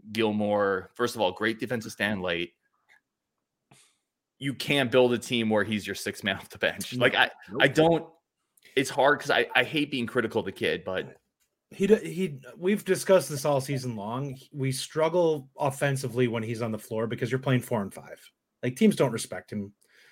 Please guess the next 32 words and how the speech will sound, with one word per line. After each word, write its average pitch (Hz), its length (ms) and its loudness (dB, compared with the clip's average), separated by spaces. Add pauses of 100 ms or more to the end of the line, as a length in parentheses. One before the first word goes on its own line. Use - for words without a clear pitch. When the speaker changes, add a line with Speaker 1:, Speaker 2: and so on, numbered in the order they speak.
(220)
Speaker 2:
They 131 120 4
don't, 135 200 6
they 143 140 8
don't 147 200 6
put 165 140 6
any, 160 160 4
if 135 160 2
he's 143 200 2
on 156 100 2
the 151 80 0
perimeter, 139 560 2
nobody 123 400 4
is 120 160 -2
gonna 127 240 0
go 113 180 0
out 113 120 -2
there 113 140 -2
and 110 140 -8
cl-, - 160 -10 (100)
you 127 120 -6
know, 104 280 -4 (120)
really 127 220 2
worry 120 260 2
about 113 220 -2
him 110 160 -4
putting 120 200 -4
it 107 100 -2
up. 104 220 -4 (680)
Uh, 107 360 4
in 147 100 2
the 160 80 4
post, 190 420 6